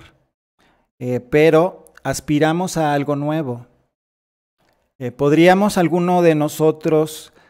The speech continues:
aplicar para ser, eh, consejero general del ine? Y bueno, y si así es,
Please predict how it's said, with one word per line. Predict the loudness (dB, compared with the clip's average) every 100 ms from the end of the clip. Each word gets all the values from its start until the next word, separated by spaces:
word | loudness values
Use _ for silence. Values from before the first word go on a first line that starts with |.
| _ _
aplicar | -12 -6 -6 -2 -2 -2
para | -4 -2 -4
ser, | -6 -6 -4 -2 -4 -8 _ _ _ _ _ _ _ _ _
eh, | -14 -10 -6
consejero | -4 -4 -4 -6 -2 0 2 4 2
general | 0 -4 -4 -2 -2
del | -2 -2
ine? | -6 -6 -8 -12 _ _ _ _ _ _ _ _ _ _ _ _ _ _ _ _
Y | -8
bueno, | -2 0 2
y | 0
si | 2
así | 0 0 0 4 6
es, | 6 4 -2 -12 -16